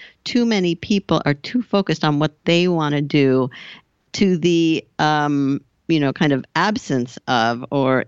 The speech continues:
ignoring what the market actually needs. And that is part of the problem I try to help solve.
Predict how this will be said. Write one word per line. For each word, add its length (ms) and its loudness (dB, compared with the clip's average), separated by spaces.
ignoring 840 0
what 680 -2
the 140 -4
market 640 0
actually 520 -2
needs. 460 -2
And 200 -2
that 280 0
is 180 -6
part 240 0
of 120 -8
the 80 -6
problem 440 -4
I 100 -6
try 180 -6
to 60 -4
help 200 -8
solve. 400 -10